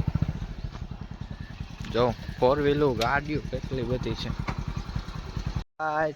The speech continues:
ચાલો, તમને હું બતાડું અહીં વસ્તુ. અહીંયા તો તમે જોયેલી જ છે બધી વસ્તુ, હું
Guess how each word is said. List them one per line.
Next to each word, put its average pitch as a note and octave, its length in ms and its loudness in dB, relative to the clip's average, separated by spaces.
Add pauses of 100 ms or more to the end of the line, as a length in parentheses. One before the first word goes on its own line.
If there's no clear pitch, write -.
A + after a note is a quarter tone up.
(100)
ચાલો, C#3+ 340 -2 (760)
તમને C3 300 -8
હું B2+ 160 -4
બતાડું C3+ 500 -2
અહીં C3+ 480 -6
વસ્તુ. C3+ 520 -6
અહીંયા C3 360 -4
તો A#2+ 60 -4
તમે C3 280 -6
જોયેલી C#3 480 -4
જ - 120 -4
છે C#3+ 100 -2
બધી C3 360 -2
વસ્તુ, C3 320 -6
હું C3+ 180 -6